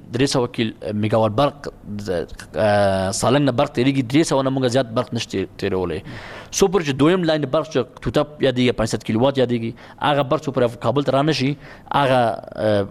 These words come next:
سنجال کیږي نه. لیکن، اه، هغه بند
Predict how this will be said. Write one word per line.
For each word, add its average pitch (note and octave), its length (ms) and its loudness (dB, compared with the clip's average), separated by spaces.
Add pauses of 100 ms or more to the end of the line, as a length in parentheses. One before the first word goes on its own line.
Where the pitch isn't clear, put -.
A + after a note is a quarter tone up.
(160)
سنجال A#2 280 0
کیږي G#2+ 260 -4
نه. G2 200 -2 (420)
لیکن، B2 320 2 (280)
اه، B2 240 4
هغه A#2 100 0
بند C3 340 2